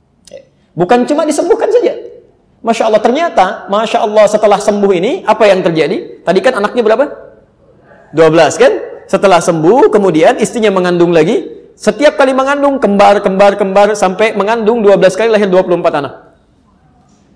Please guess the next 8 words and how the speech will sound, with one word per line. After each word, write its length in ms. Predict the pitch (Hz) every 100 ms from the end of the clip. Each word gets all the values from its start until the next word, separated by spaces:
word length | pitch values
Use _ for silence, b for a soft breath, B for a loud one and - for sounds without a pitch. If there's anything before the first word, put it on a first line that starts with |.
| _ b b b
Wa 140 | 170 196
ta-, 220 | 220 226
wa 100 | 214 262
atainahum 480 | 359 294 285 330 277 277
mithlahum 380 | 294 330 277 254
wa 140 | 254 294
ma'ahum 400 | 359 330 277 294
mahum. 280 | 226 135